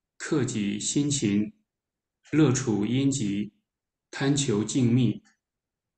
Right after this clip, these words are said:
尔时天魔，后得其变，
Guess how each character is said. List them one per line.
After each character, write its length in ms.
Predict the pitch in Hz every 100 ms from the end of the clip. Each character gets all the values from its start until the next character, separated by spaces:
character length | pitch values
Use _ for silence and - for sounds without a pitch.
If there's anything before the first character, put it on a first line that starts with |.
| _ _ _
尔 140 | 120 117
时 320 | 117 123 131
天 280 | - 156 143
魔， 500 | 107 107 110 - _ _ _ -
后 240 | - 135
得 180 | 113 117
其 220 | - 113
变， 400 | 127 117 101